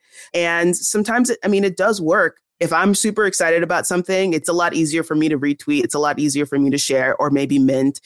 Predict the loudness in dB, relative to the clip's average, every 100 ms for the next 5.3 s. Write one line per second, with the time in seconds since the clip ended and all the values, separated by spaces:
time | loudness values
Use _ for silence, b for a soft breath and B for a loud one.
0 | B B -4 0 0 0 -2 -2 0 0
1 | 0 0 0 0 0 -2 -4 0 2 2
2 | 0 -2 -4 -4 -2 -2 -2 -2 -2 -4
3 | -4 -6 -2 0 2 0 -2 -2 0 0
4 | 0 0 0 0 0 -2 -2 -2 -2 -2
5 | -2 -2